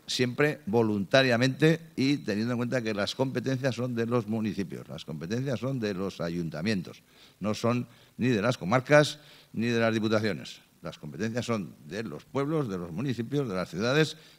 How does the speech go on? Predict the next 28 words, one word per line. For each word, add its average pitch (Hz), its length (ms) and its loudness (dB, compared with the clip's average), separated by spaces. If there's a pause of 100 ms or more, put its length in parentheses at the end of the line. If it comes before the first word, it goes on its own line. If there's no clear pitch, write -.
y 165 360 2 (320)
después 120 580 -4 (300)
tendrá 85 320 -6
para 82 220 -6
aquellos 104 280 -4
que 80 80 -10
no 90 120 -6
sean 104 180 -4
capaces 104 320 -2
de 78 80 -8
prestar 98 260 -6
sus 104 80 -6
servicios 117 460 -4
que 101 140 -6
se - 140 -8
organicen 107 560 -4 (460)
como 80 300 -6
crean 98 400 -2
conveniente. 90 520 -6 (380)
Ya 80 60 -16
lo 71 100 -12
digo, 92 300 -10
esa - 160 -14
es - 140 -16
nuestra 92 460 -10 (420)
opinión 117 540 0 (840)
para 69 220 -12
cuando 62 500 -14